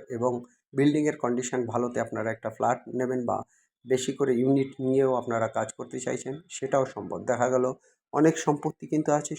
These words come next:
শরিকি সম্পত্তি, শরিকি সম্পত্তির ক্ষেত্রে আপনারা ইমিডিয়েট কন্ট্যাক্ট করতে পারেন, আমরা আপনাদের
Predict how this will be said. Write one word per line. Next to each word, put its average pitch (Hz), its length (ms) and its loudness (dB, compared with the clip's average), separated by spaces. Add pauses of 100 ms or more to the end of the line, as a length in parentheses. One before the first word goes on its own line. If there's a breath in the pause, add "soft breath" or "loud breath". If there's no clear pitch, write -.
শরিকি 156 320 -2
সম্পত্তি, - 500 -10 (440)
শরিকি 143 360 0
সম্পত্তির - 500 -12
ক্ষেত্রে - 260 -12
আপনারা 123 360 0 (220)
ইমিডিয়েট 131 420 -2
কন্ট্যাক্ট 113 320 -2
করতে - 200 -12
পারেন, 131 260 2
আমরা 110 220 -2
আপনাদের 117 340 -4